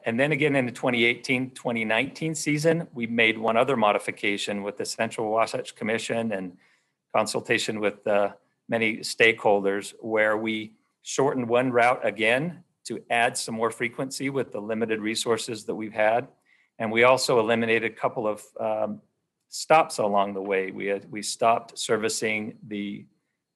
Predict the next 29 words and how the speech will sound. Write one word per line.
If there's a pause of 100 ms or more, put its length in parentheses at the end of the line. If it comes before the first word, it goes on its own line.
(140)
park
and (240)
ride
lot
at
the
base
of (360)
Little
Cottonwood
Canyon.
And
the
reason
for
that
was
speed. (720)
We
found
we
were (500)
getting
delayed
so
much
in
that
lot,